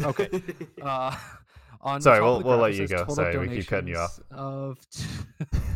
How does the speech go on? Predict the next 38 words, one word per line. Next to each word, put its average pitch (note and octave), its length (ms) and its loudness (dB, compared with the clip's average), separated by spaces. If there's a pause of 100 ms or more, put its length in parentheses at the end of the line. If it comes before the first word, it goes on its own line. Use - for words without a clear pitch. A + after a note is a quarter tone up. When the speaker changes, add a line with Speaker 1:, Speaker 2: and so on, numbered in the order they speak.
(160)
Speaker 1:
<laughs> - 80 -12
fucking C3 280 -14
off. D3 380 -14 (420)
Speaker 3:
<laughs> - 300 2
Speaker 1:
Uh, C3+ 260 -2
February E3 500 -4
thirteenth, D3+ 500 -8
twenty C#3 280 -6
twenty. D3 340 -4
Uh, C3 280 -2
that C#3+ 200 -6
is C#3+ 120 -12
at C#3 140 -12
twelve D#3 840 -12 (380)
thirty-four B2+ 420 -10
P A2+ 240 -16
M. - 200 -20 (340)
So B2 240 -14
as A#2 120 -12
of A2 80 -20
noon C3+ 400 -8
today, A2+ 540 -10 (1120)
wait. B2 200 -18 (1040)
Speaker 2:
It's - 140 -4
Speaker 3:
Three C#3 120 2
billion. - 0 -
Speaker 2:
twelve G#2+ 280 4
P G2+ 60 4
M G2 60 2
and G2 140 -2
thirty-four C3 320 -8
Speaker 1:
Noon A2+ 40 -12
Speaker 2:
seconds. B2+ 340 -12
Speaker 1:
today. A2+ 120 -8
Speaker 3:
Five A2 180 4
hundred A2 240 0
thirty-six G2+ 460 -6
million. F2+ 460 -4